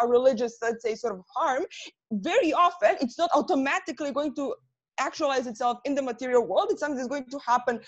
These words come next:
later. It's something that you cannot even perceive at this point. So if all of this is true, I don't think that the metric of you need a religious core to be a self-actualized human, like, religious person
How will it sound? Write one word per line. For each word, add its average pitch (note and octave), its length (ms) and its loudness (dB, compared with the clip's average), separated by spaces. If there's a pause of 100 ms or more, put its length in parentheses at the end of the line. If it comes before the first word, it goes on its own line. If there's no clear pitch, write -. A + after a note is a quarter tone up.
(140)
later. C4 580 6 (120)
It's A3 120 2
something C#4+ 160 0
that B3 60 -6
you C#4+ 80 -4
cannot C#4 240 -6
even C4+ 180 -4
perceive C4 460 -4 (200)
at C4 140 2
this B3 160 -6
point. - 280 -12 (100)
So D4+ 100 -2
if D4+ 160 0
all G#4 240 2
of C4+ 60 -4
this C4 160 -6
is G3+ 80 -2
true, - 260 -8 (280)
I B3+ 120 4
don't E4+ 380 -2
think D4 240 -2
that C4+ 120 2
the B3+ 80 -2
metric C#4 480 -4
of A#3 200 4
you C#4 100 4
need F4+ 300 2
a F#4+ 80 0
religious D#4 480 -2
core A#3 320 0
to E4 80 -2
be C#4+ 160 -2
a C#4 100 0
self-actualized D4+ 1300 0
human, C#4+ 300 -4
like, A#3+ 180 -2
religious C4 440 -4
person D4+ 400 -2